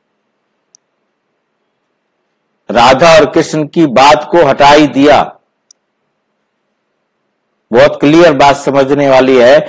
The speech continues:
कि सीधा बाबा किनको लेके आता है, सतयुग में लक्ष्मी नारायण को लेके आ गए हैं। और सतयुग में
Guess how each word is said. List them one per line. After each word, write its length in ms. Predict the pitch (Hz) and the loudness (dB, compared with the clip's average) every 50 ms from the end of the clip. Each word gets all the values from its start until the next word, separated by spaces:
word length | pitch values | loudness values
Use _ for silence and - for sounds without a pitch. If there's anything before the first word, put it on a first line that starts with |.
| - - _ _ | -12 -20 _ _
कि 180 | - 151 143 131 | -2 0 0 0
सीधा 580 | 123 - - 165 170 170 147 127 156 156 139 117 | -2 -2 -2 0 0 0 2 2 2 2 2 2
बाबा 360 | 107 120 123 127 135 147 135 | 2 0 0 2 2 0 0
किनको 400 | - - 147 143 147 143 - 160 | 0 -2 -6 -6 -6 -4 -2 0
लेके 300 | 151 151 156 147 - 156 | 0 0 -2 0 0 0
आता 240 | 143 143 139 - 156 | 0 0 0 2 2
है, 480 | 147 147 147 156 175 180 - - - _ | 4 4 4 2 2 0 -2 -8 -18 _
सतयुग 600 | _ - - 143 143 139 - - 156 156 143 147 | _ -6 -2 -2 -2 -2 -2 -2 -2 -2 0 -2
में 320 | 147 151 160 170 190 185 - - _ _ | -2 -2 -2 -2 -2 -4 -8 -18 _ _
लक्ष्मी 500 | 101 127 156 151 - - 170 160 160 156 | -2 0 0 0 -2 -6 -6 -4 -4 -4
नारायण 480 | 147 135 127 127 131 131 143 160 170 165 | -2 -2 0 0 2 2 2 0 0 -4
को 180 | 156 - 151 143 | -4 -4 -2 0
लेके 400 | 135 139 143 143 - - 147 143 | 0 0 0 -2 -2 -2 -2 -2
आ 260 | - 143 127 120 123 | -2 -2 0 0 0
गए 300 | 123 139 139 143 147 143 | 2 2 2 2 2 0
हैं। 440 | 135 139 143 156 175 180 - - _ _ _ - | 0 0 -2 -2 -2 -4 -8 -18 _ _ _ 0
और 200 | 156 180 185 156 | 2 2 2 0
सतयुग 520 | - - 143 135 135 - - 160 151 147 | 0 -2 -2 -2 -2 -2 -2 -2 -2 0
में 300 | 147 147 147 151 160 156 | -2 -2 -2 -2 -4 -6